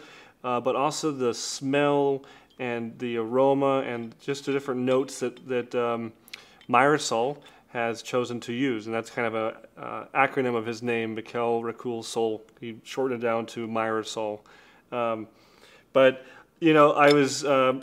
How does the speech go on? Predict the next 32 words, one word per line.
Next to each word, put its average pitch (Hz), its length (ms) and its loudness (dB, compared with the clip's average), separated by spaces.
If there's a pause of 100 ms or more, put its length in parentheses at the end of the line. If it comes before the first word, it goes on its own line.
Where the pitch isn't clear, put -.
using 170 340 4
this 151 220 2
earlier 147 340 4
in 127 80 4
a 120 60 2
shave 127 640 2 (380)
and, 123 420 -2
uh, 120 380 0
kind 131 180 -2
of 123 80 -4
commenting 127 720 -2 (380)
that 120 460 -2 (920)
when 143 140 2
I 165 100 6
got 170 180 4
started 143 360 6
with 123 200 -2
wet 123 180 2
shaving, 123 380 -2
this 120 180 -6
was 127 120 -4
a 117 60 0
product 120 380 0
line 120 220 -2
that 117 100 -4
I 113 80 -2
would 120 120 -2
always 120 320 -2
see, 120 460 -6
uh, 120 200 -4
in 123 120 -6
people's 120 540 -8